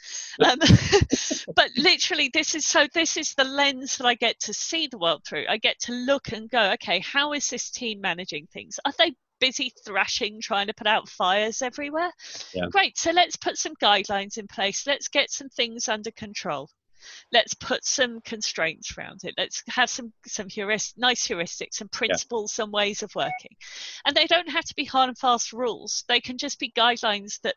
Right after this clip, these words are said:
Speaker 1: they put up on a wall to remind everybody, or that, you know, they have it motto of the day 'cause we're all working virtually right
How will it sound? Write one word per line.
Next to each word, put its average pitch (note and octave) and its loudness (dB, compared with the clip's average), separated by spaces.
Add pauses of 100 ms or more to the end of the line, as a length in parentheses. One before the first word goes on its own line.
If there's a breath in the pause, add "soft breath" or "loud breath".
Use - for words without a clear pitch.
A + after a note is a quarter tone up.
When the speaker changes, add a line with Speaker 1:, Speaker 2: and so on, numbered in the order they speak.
(140)
Speaker 1:
they A#3+ 4
put C4 -4
up B3 -4
on G#3+ -6
a G3+ -4
wall F#3 0
to - -6
remind G#3 -2
everybody, F3 -4
or F3+ -6
that, F#3+ -12
you A3+ -10
know, D#3+ -6
they F#3+ 0
have G#3+ -2
it - -10
motto A3+ -2
of G#3 -4
the G3+ -6
day G3+ 2
'cause - 0
we're F3 -6
all D#3 -8
working E3+ -8
virtually - -6
right - -12